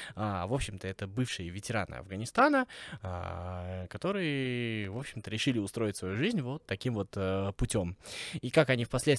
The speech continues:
сначала успешны на фоне этого всего, а потом постепенно, вот, э, переходя в нулевые, в общем-то, их тоже жизнь, ну, отчасти выбрасывает на обочину. То есть вот,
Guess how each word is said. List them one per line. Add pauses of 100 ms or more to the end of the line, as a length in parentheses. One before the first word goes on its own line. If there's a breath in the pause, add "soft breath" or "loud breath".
(120)
сначала
успешны
на
фоне
этого
всего,
а
потом
постепенно,
вот,
э,
переходя
в
нулевые,
в
общем-то,
их (340 loud breath)
тоже
жизнь, (320 loud breath)
ну,
отчасти
выбрасывает
на
обочину.
То
есть
вот,